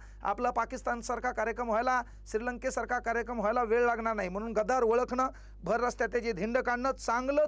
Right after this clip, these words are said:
चोपणं, त्याच्याशिवाय त्याला पर्याय नाही. पहा, आता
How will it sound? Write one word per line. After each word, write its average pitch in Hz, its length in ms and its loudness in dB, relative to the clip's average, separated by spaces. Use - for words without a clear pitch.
चोपणं, 254 380 2
त्याच्याशिवाय 240 460 0
त्याला 233 240 0
पर्याय 220 480 0
नाही. 196 420 -2
पहा, 208 220 4
आता 247 400 0